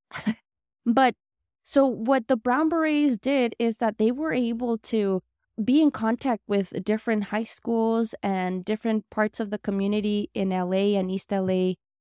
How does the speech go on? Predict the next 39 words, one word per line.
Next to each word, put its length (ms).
and 160
South 260
Central. 600
And 180
so 160
they 180
were 260
able 300
to 160
make 260
this 380
this, 460
uh, 240
s-, 180
the 100
student 420
walkouts 540
become 360
a 80
little 220
bit 180
more 240
successful 720
and 240
also 540
become 380
as 220
big 240
as 200
it, 220
as 160
it 180
was. 360
So 180
the 100
Brown 400
Berets 420
fought 380
against 640